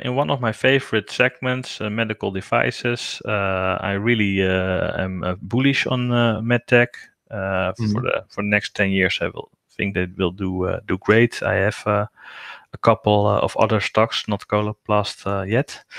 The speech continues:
Speaker 2: Mm-hmm.
Speaker 1: Well, also, uh, doing it very, very, very well. Um, it pays a dividend. Um, I think it's a, um,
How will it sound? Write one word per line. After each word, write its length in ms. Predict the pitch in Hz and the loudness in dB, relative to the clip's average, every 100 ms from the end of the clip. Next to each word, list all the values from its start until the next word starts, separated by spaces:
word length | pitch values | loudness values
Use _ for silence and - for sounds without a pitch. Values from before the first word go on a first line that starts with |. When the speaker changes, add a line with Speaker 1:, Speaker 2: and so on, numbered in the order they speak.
| - | -4
Speaker 2:
Mm-hmm. 880 | 113 107 127 - _ _ _ - 85 | 0 0 -2 -8 _ _ _ -18 -4
Speaker 1:
Well, 360 | 92 92 85 - | 2 2 0 -4
also, 560 | - 95 - 87 87 85 _ _ - 95 | -4 -2 0 0 -2 -4 _ _ -18 -10
uh, 260 | 90 82 - 98 | -8 -8 -8 -4
doing 240 | 98 92 | -2 0
it 100 | 87 | -4
very, 420 | - 90 90 87 | 0 2 2 0
very, 360 | 85 87 82 78 | -2 -4 -4 -6
very 220 | - 92 85 | -6 -6 -4
well. 500 | 85 82 80 80 - | -4 -2 -2 -2 -6
Um, 640 | 80 76 71 - - - - | -6 -4 -4 -6 -10 -14 -14
it 140 | - | 0
pays 240 | 151 143 - | 4 4 4
a 40 | |
dividend. 640 | 107 110 113 117 113 - - - | 2 4 6 6 4 -2 -10 -2
Um, 800 | 95 92 92 - - - - - | 2 4 4 4 0 -2 -6 -8
I 60 | 127 | -10
think 240 | - 139 - | -10 -8 -6
it's 220 | 117 - | -8 -8
a, 80 | 104 _ _ _ | -10 _ _ _
um, 340 | 117 131 120 | -6 -4 -4